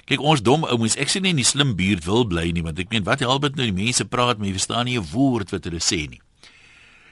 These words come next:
Denzel sê, hy dink die mense gaan maar taamlik rond travel, want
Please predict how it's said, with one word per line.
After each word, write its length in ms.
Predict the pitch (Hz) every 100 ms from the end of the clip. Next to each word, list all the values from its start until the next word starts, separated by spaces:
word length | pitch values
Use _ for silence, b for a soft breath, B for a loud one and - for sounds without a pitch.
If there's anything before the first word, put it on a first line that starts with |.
| b
Denzel 380 | 117 190 190 170
sê, 160 | 156 127
hy 100 | 107
dink 160 | 139 147
die 80 |
mense 300 | 110 117 139
gaan 120 | 143 117
maar 120 | 107
taamlik 340 | 151 165 120
rond 320 | 85 98 151 135
travel, 380 | 95 101 113
want 260 | 90 85